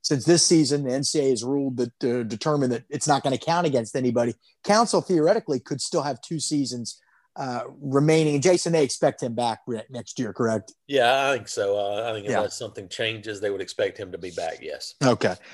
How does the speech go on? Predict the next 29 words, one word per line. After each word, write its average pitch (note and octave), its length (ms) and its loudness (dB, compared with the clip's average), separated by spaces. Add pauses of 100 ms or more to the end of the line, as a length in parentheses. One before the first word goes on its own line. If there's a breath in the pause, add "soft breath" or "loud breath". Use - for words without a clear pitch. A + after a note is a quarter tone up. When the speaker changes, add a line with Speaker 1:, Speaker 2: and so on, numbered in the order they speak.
(220 loud breath)
Speaker 1:
So - 140 2
not F#3 300 4
the F3+ 140 -2
end D#3 140 -2
of C#3 80 2
the C3+ 80 2
world. B2+ 320 -2
Hopefully, A#2 560 -8
uh, A2 180 -8
he'll A#2+ 140 -8
have A2+ 160 -8
a - 20 -20
speedy A#2+ 540 -6 (240)
and, G#2+ 240 -6
uh, G2+ 220 0 (140)
a - 80 -10
successful D#3 640 0
recovery. B2+ 400 0 (340 loud breath)
Jason, G#3+ 360 4
you C4+ 160 4
were A#3 100 2
at G3+ 140 0
the E3+ 60 -4
game. E3+ 300 -4
You, F3+ 220 -6
you F3 220 0
and D#3+ 120 0
Mark D3+ 280 2
Murphy D3+ 500 -2